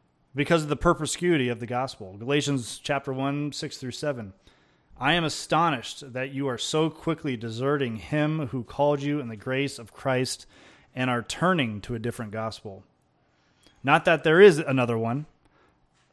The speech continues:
but there are some who trouble you and want to distort the gospel of Christ."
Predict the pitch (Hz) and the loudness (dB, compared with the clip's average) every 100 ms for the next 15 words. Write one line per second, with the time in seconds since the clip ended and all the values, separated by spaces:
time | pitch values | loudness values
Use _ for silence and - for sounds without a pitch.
0 | _ 135 139 156 170 165 147 - - 175 | _ -2 2 6 6 6 2 0 2 2
1 | 185 190 139 160 - 175 170 175 175 180 | 2 0 -2 -2 -2 -2 -2 -4 -2 -2
2 | 135 143 135 160 - 143 127 - 151 160 | -4 -4 -2 -4 -6 -8 -8 -4 -2 -2
3 | 160 - - 127 127 131 127 110 - 104 | -6 -20 -10 -4 -2 -2 -6 -10 -10 -14
4 | 95 - | -14 -20